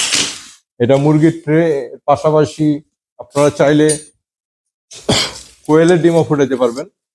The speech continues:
এটা হচ্ছে কোয়েলের। অনেকে ইনকিউবেটর নিয়ে মানে প্রতারিত হন। এই যে দেখেন, আমরা যে ইনকিউবেটরগুলো বানাই, এগুলো সব ধরনের, আহ, মানে ডিম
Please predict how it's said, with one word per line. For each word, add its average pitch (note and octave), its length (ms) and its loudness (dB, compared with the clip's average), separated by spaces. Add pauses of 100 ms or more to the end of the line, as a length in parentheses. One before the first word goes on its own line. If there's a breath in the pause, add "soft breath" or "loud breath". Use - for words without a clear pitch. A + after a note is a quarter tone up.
(140)
এটা D3 140 0
হচ্ছে D#3+ 180 0
কোয়েলের। C#3+ 400 0 (1600)
অনেকে E3+ 380 2
ইনকিউবেটর F3+ 500 2
নিয়ে E3+ 260 -2 (640)
মানে C3+ 160 -2
প্রতারিত D#3+ 440 0
হন। C#3 260 2 (560)
এই C3 120 0
যে D3 80 0
দেখেন, D3 300 0
আমরা D3 260 2
যে D#3 140 2
ইনকিউবেটরগুলো D3+ 640 -2
বানাই, B2+ 360 0 (460)
এগুলো C#3+ 180 -2
সব D#3 280 -2
ধরনের, D#3+ 320 2 (1040)
আহ, B2 160 -2
মানে A#2 280 2
ডিম C3 200 2